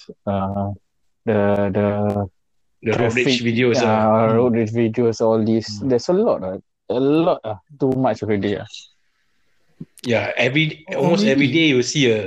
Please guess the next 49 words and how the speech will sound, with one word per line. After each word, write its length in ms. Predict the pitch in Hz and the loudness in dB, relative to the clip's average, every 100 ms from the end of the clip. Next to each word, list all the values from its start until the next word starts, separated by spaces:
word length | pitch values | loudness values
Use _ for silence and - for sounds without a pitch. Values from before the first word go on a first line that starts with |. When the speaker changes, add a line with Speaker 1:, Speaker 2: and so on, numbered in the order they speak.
| 101 104 110 | -6 -8 -8
Speaker 2:
a, 40 | 110 | -2
a 20 | |
new, 480 | 113 120 117 117 117 | 0 2 2 0 0
a 60 | 110 | -2
new 160 | 120 | -2
video 360 | 113 107 113 113 | -2 -2 -2 -2
of 120 | 104 | -2
this 120 | 107 | -6
thing 140 | - 110 | -6 -6
on 60 | 101 | -2
the 60 | |
Speaker 1:
Hmm. 160 | 110 101 | 0 0
Speaker 2:
roads 160 | 107 | -4
ah. 80 | - - _ - | -10 -14 _ -8
Speaker 3:
Or 80 | 165 | -2
maybe 200 | 190 226 143 | 0 0 0
come 160 | 202 | 0
Speaker 2:
Yeah. 80 | 190 | 0
Speaker 3:
think 120 | 180 143 | 0 2
about 160 | 131 135 | 2 2
it, 120 | 107 | 0
right? 160 | 104 | -2
Actually, 320 | 117 - 190 160 | -6 -4 -2 0
all 160 | 147 | 0
these 360 | 156 175 - - _ | 0 -2 -4 -12 _
were 280 | - 110 107 - | -4 -2 -2 -2
already 320 | 113 113 139 | -2 -2 -2
prevalent 720 | - 107 95 104 104 107 107 | -4 -4 -2 -2 0 -2 -4
pre-covid 800 | 127 127 120 117 110 104 107 107 | -2 0 0 -2 0 0 2 0
or 280 | 107 98 98 98 | 0 -2 -2 -2
maybe 320 | 107 113 104 - _ _ _ _ _ | -2 -2 -4 -8 _ _ _ _ _
f-, 80 | - _ - | -20 _ -20
five 320 | - 127 117 107 | -8 -4 -2 0
years, 200 | 113 117 | 0 -2
ten 200 | 120 113 | 0 0
years 160 | 117 107 | 0 0
ago. 400 | 101 107 95 104 | 0 0 -2 -4
It's 140 | 117 110 | -6 -2
just 120 | 143 | 0
that 140 | 127 113 | 0 -2
no 200 | 131 127 | -2 0
one's 160 | 139 131 | 2 0
recording 380 | 107 - 113 127 127 | -2 -2 -2 0 0
it 80 | |
lah. 160 | 107 90 | 0 -2
So 160 | 98 127 | -2 -2
now 200 | 135 135 | 0 -2
it's 120 | 120 110 | -4 -4
really 260 | 120 127 | -2 0